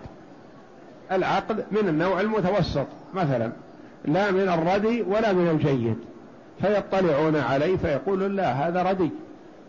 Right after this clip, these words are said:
ما يصلح، هذا ردي فيرد. قالوا: "لا، هذا وسط،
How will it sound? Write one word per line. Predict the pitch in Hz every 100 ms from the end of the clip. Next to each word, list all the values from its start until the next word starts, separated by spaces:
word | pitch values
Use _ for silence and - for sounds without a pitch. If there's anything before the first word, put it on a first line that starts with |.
| - -
ما | 175
يصلح، | 165 - 127 - - - - - - - - - - - - - - - -
هذا | 101 156 156 170 180 208
ردي | 254 143 120 - - - - - - - - 147 151 147 143 - - - - - - - - - - - - - - - - -
فيرد. | 190 233 208 - - - - - - - - - -
قالوا: | 190 190 196 196
"لا، | 220 147
هذا | 120 165 180 175 165
وسط، | 185 226 226 226